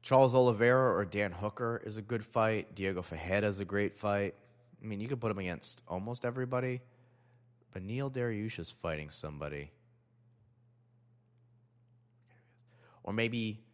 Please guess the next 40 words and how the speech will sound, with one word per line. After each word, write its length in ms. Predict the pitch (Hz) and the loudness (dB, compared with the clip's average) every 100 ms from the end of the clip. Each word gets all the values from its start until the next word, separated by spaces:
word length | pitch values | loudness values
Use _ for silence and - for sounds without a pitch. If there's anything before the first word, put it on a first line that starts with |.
| _ | _
you 80 | 101 | -4
just 160 | 104 110 | -2 2
give 120 | 113 | 2
him 100 | 107 | 2
the 80 | 87 | 0
Islam 360 | 104 104 101 | 0 0 2
Makhachev 460 | 95 127 98 76 73 | 2 2 -2 -4 -4
fight. 300 | 73 73 - _ _ _ _ - | -2 -4 -6 _ _ _ _ -8
Give 120 | 98 92 | -4 -2
him 120 | 92 | -2
the 60 | |
fight 200 | - 92 90 | 2 2 2
that 80 | |
he 40 | 90 | -2
was 80 | 85 | -2
supposed 280 | 104 113 | -4 -4
to 60 | - | -6
have. 160 | 57 - - - - - - _ _ _ _ _ _ _ _ _ _ _ _ _ _ _ _ _ _ _ | -12 -14 -20 -20 -20 -20 -20 _ _ _ _ _ _ _ _ _ _ _ _ _ _ _ _ _ _ _
But, 140 | - - | -20 -8
man, 300 | 113 117 107 | -4 -4 -2
now 120 | 131 | -2
that 80 | 175 | 0
he's 140 | 135 | 0
that 200 | 110 117 | 2 2
high 200 | 98 113 | 2 0
in 60 | 104 | 0
the 80 | 85 | -2
rankings, 680 | 90 113 87 76 71 - - | 0 -2 -4 -10 -10 -14 -8
Dan 160 | 110 120 | -6 -4
Hooker 260 | 117 - | -4 -2
is 80 | 76 | -4
not 240 | 78 64 | -4 -6
looking 220 | 76 78 71 | -6 -8 -10
like 100 | 67 | -8
a 60 | |
bad 260 | 65 71 69 | -4 -2 -2
idea. 400 | 69 69 78 107 _ - - - _ _ _ - - _ _ - | -4 -4 -4 -6 _ -20 -20 -20 _ _ _ -20 -20 _ _ -8
<coughs> 60 | - - - - - - _ _ _ _ - _ _ _ - - _ - - | -8 -8 -10 -12 -14 -20 _ _ _ _ -20 _ _ _ -20 -20 _ -20 -2
Just 220 | 156 151 | 2 2
because 320 | 143 143 120 | 4 4 4